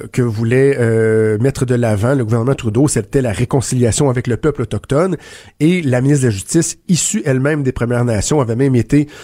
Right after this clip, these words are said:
euh, chef, là, d'une assemblée des Premières, euh, Nations. On disait que, comme il y avait beaucoup de dossiers devant les tribunaux, qu'il y avait là un signal fort intéressant. Ben, il paraît qu'elle faisait mal sa job, que personne l'aimait. Donc, finalement, Justin Trudeau a décidé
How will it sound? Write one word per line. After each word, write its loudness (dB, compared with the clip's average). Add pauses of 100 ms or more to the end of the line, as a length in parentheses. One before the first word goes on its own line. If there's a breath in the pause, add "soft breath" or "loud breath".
(340 loud breath)
euh, 0
chef, -2
là, -2
d'une -2
assemblée 0
des 2
Premières, 0
euh, -2
Nations. 0 (360 loud breath)
On -4
disait 0
que, 2
comme -2
il 0
y 2
avait -2
beaucoup -4
de 0
dossiers 2
devant 0
les 0
tribunaux, 0
qu'il -2
y 2
avait 0
là 2
un -2
signal 0
fort 2
intéressant. -2 (340 loud breath)
Ben, -2
il -12
paraît 0
qu'elle 0
faisait 0
mal -2
sa -2
job, -2
que -4
personne 0
l'aimait. 2
Donc, 0
finalement, 0
Justin -2
Trudeau 0
a 2
décidé 0